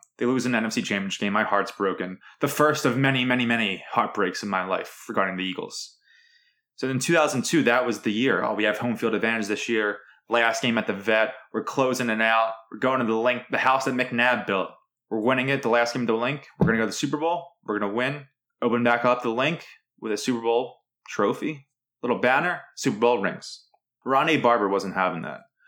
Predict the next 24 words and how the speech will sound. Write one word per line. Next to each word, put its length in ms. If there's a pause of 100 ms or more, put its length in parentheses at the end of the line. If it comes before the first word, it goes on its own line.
(280)
Uh, 140
for 120
those 160
of 40
you 80
who 60
don't 180
remember, 460
if 160
you're 120
a 40
younger 260
Eagles 300
fan, 500 (500)
uh, 200
maybe 160
someone 240
who's 160
newer 240
to 100
the 80
Eagles 240
fandom, 580 (420)
that 480